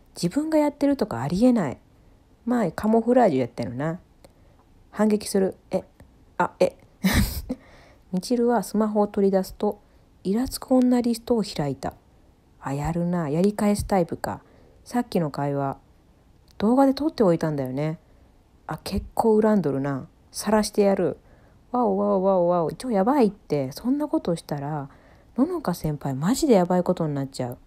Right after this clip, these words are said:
そうやんね。ただでさえ仕事場のシフトとかも出されとんやろ？結構やぞ、それ。大丈夫？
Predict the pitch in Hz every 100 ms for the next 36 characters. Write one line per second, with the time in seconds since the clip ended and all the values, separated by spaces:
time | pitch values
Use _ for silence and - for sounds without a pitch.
0 | - _ _ _ - - 269 185 156 151
1 | 190 254 240 196 147 139 165 190 196 196
2 | 190 - 196 196 208 196 139 131 139 151
3 | 151 165 104 110 127 175 _ _ _ _
4 | _ _ _ _ _ _ _ - _ _
5 | _ _ - 269 - - 311 180 139 135
6 | 127 143 208 277 175 113 147